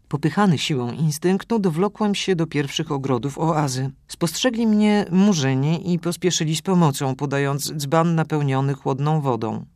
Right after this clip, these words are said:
W Murzuk czekały na mnie aż trzydzieści dwa listy.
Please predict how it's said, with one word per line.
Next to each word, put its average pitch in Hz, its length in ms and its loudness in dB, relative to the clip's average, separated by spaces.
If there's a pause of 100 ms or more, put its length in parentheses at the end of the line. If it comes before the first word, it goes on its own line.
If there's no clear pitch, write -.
(180)
W 123 80 -2
Murzuk 151 600 2 (220)
czekały 226 400 0
na 202 140 4
mnie 190 260 4
aż - 280 -2 (120)
trzydzieści 180 460 -2
dwa 180 180 2
listy. 127 420 0